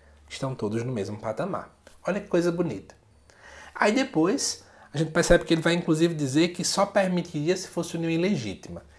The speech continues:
Isso se encontra lá em Levítico dezoito, que vem dizer o que seria uma união ilegítima para aquele povo. Outra coisa importante é você perceber que os discípulos tinham uma visão muito equivocada, que eles disseram o quê? "Ah,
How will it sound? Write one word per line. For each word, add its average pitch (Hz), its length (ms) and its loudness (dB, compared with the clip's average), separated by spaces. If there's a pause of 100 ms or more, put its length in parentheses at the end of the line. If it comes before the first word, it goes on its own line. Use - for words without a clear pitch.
(220)
Isso 196 240 0
se - 140 2
encontra 175 380 0
lá 165 80 2
em 175 40 0
Levítico 165 420 0
dezoito, 151 560 0
que 151 100 -6
vem 156 140 0
dizer 156 240 0
o 165 60 -2
que 170 100 -4
seria 165 280 -2
uma 175 100 0
união 165 220 -2
ilegítima 147 540 0
para 139 140 -4
aquele 117 240 -6
povo. - 400 -16 (640)
Outra 131 300 0
coisa 113 240 2
importante 147 680 -6 (360)
é 139 80 -4
você 151 200 0
perceber 160 380 0
que 160 120 0
os 160 60 0
discípulos 170 480 -2
tinham 175 140 -4
uma 165 80 -2
visão 160 180 0
muito 175 240 -4
equivocada, 160 840 -2
que - 100 -8
eles 139 100 -2
disseram 147 400 -4
o 175 40 -6
quê? - 220 -10 (300)
"Ah, 131 360 2